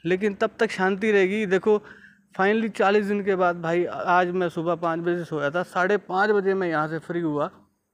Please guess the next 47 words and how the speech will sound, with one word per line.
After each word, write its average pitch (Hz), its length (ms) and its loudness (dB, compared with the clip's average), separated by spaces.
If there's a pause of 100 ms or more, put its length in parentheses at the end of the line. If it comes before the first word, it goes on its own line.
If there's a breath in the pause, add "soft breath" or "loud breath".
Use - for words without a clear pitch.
(960 loud breath)
सब 214 180 0
सामान 202 340 0
छोड़ 190 200 0
के 185 120 -2
चले 170 240 0
गए। 170 140 0
जो 175 200 0
light 170 320 0
पानी 170 280 -2
जो 170 140 0
भी 170 120 -2
था 165 160 -4
वो 170 140 0
सेवादार 160 400 -2
अपने 151 240 -2
आप 147 120 -6
करते 147 300 -4
रहे, 143 180 -2 (500 soft breath)
setting 147 360 -4
करते 151 260 -4
रहे 151 140 -2
पर्दे 143 320 -6
उतारने 139 400 -4
का, 147 120 -2
लेकिन 147 220 -4
साढ़े 170 360 -2
पाँच 170 260 -2
बजे 160 160 -2
तक 156 160 -4
यहाँ 147 160 -2
आतिशबाजी 135 480 -4
चली 135 160 -6
गई, 151 140 0
यहाँ 151 220 0
पे 165 160 -2
भी 160 120 2
और 143 140 2
यहाँ 131 240 0
पे 135 120 -4
भी। 127 160 -6 (520 loud breath)
और 156 200 -2
जब 160 220 2
यहाँ 160 240 0
से 165 160 -4
गए 160 320 0 (680 loud breath)
तो 151 160 -2
हम, 156 340 -2